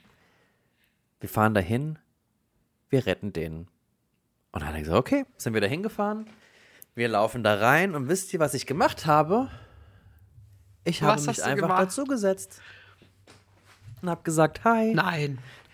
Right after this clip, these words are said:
Speaker 1: ich bin der Gianluca, das ist der Kenny, wir sind die besten Freunde vom Daniel, wie geht's?" Und sind den restlichen Abend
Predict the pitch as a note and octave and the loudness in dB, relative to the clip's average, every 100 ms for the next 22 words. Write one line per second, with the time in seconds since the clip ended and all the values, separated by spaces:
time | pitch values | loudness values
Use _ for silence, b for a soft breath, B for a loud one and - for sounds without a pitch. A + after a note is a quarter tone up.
0 | B - D#3+ C#3+ B2 A#2+ F3+ F#3 E3+ E3+ | B -6 -4 -2 -2 0 -2 0 -2 -2
1 | E3+ _ b b b b - A#2 A#2+ G#2 | -6 _ b b b b -4 -4 -2 -2
2 | - C#3+ D3 D3 D3 C#3 C3 A#2 A#2+ A#2 | 0 2 2 0 -2 -4 -2 -2 -2 -2
3 | A2+ A#2+ - A2+ A2 - G2 - B2 C3 | -4 -6 -6 -4 -2 -4 -6 -2 -2 -2
4 | C3+ C#3 C#3 E2+ G2+ A#2+ C3+ C3 - - | -4 -6 -8 -10 -2 2 2 0 -6 -16
5 | - _ _ _ A2 A2+ A2 C3+ C#3+ - | -18 _ _ _ -6 -6 -4 -6 -8 -14
6 | _ - G2 G2+ A2+ - C3 - - E2 | _ -10 -8 -6 -6 -8 -12 -10 -2 -2
7 | F#2 A2 - | -2 -8 -16